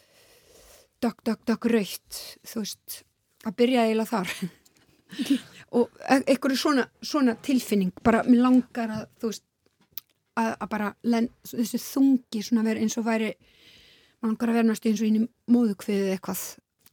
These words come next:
Eh, síðan eru náttúrulega plönturnar, það var náttúrulega ákveðið framhald þar að því á Útópíu voru við aðallega með orkídeur.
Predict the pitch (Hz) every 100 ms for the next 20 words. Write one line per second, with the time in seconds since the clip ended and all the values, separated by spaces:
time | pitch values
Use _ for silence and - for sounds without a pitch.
0 | _ 220 220 214 - - 285 285 - 277
1 | 262 247 269 - - 269 - - 233 233
2 | 214 - 247 247 247 247 - 254 240 226
3 | - 254 - 254 262 285 294 254 - 262
4 | 214 214 - 233 226 226 - 277 254 233
5 | 233 220 233 233 226 - _ _ 240 247
6 | 233 233 247 - 240 - 208 202